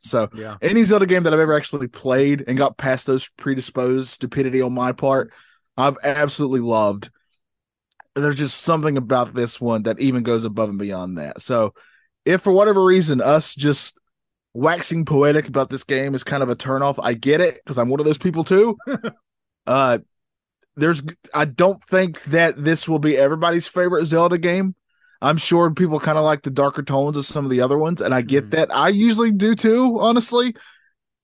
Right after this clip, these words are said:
Speaker 1: But this one's just so fun that I think you should give it, if you've never played it, if maybe the fact that it's on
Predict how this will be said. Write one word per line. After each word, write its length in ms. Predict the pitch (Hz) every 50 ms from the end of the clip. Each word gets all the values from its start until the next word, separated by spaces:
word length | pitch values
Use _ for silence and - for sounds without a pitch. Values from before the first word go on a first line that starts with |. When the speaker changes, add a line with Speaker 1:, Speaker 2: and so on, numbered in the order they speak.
| _ _ _ _ -
Speaker 1:
But 160 | - 180 170 156
this 200 | 190 202 - -
one's 180 | 208 196 175
just 180 | 165 165 - -
so 260 | - 180 175 175 175
fun 440 | 165 - - 151 147 147 147 151 151
that 320 | 139 139 131 120 120 98 -
I 120 | 117 123
think 280 | 120 - 139 131 - 127
you 60 | 120
should 200 | 113 - 117 104
give 180 | 113 113 107
it, 140 | 107 104 87
if 100 | 107 110
you've 120 | - 127 131
never 320 | 139 147 160 165 160 156
played 340 | 147 - 151 139 135 135 139
it, 160 | 135 127 - - - - - -
if 140 | - 147 135
maybe 240 | 156 175 180 185 180
the 120 | 160 156 151
fact 240 | - 156 156 147
that 80 | - 143
it's 120 | 139 135
on 240 | 147 139 135 131 117